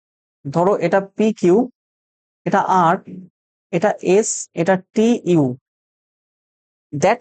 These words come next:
means আমার বলার মানে ওটাই যে এখানে পি কিউ যে রেশিওতে কিউ আর এর সাথে ভাগ করে সেটাই এস টি টি ইউ এর সাথে ভাগ করে। এটা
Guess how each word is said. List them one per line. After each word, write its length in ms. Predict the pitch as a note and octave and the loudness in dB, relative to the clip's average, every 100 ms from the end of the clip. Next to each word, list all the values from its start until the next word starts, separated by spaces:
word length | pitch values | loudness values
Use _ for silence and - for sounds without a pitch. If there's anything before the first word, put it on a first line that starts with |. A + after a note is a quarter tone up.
| - | -2
means 220 | F3 A3 - E3 | 0 0 -2 0
আমার 160 | F#3 A3+ D#3+ | 2 2 2
বলার 240 | D#3 G#3+ A#3+ | 2 2 2
মানে 140 | A#3+ A#3+ G#3+ | 2 2 2
ওটাই 240 | E3+ F3 G#3 | 2 0 0
যে 100 | F3 E3+ B3 _ _ _ _ _ _ - | 0 0 -2 _ _ _ _ _ _ -4
এখানে 280 | F#3+ C4 F#3 A#3+ - _ _ _ _ _ _ | 0 2 2 0 -6 _ _ _ _ _ _
পি 100 | B3 C#4+ C#4+ | 0 0 0
কিউ 160 | C#4+ D#4 A#3+ | 0 2 2
যে 80 | G3+ B3 | 2 2
রেশিওতে 540 | B3+ B3+ C4 C4 B3+ A3 D#4+ - _ _ _ _ | 0 0 0 0 2 0 0 -6 _ _ _ _
কিউ 120 | A#3+ C4 | 0 2
আর 80 | C4+ | 2
এর 60 | C4+ C4+ | 0 0
সাথে 160 | C4 A#3 | 0 2
ভাগ 100 | G3 - | 0 -2
করে 160 | E3+ F3+ D4+ _ _ _ _ _ _ - - | 0 0 -2 _ _ _ _ _ _ -10 -2
সেটাই 300 | A3 B3 C#4 F#3 G3+ | 0 0 -2 0 0
এস 120 | A#3+ - - | 0 -2 -2
টি 120 | A3 A3 E4 _ _ _ _ _ _ _ | 0 0 -2 _ _ _ _ _ _ _
টি 100 | A#3+ C4+ | -2 0
ইউ 80 | G#3+ G#3+ | 2 2
এর 60 | G#3 | 0
সাথে 140 | G3+ D#3+ | 0 0
ভাগ 100 | C3 - | 0 -4
করে। 120 | B2+ - _ _ _ _ _ _ _ _ _ _ _ | -8 -10 _ _ _ _ _ _ _ _ _ _ _
এটা 100 | G3 | -2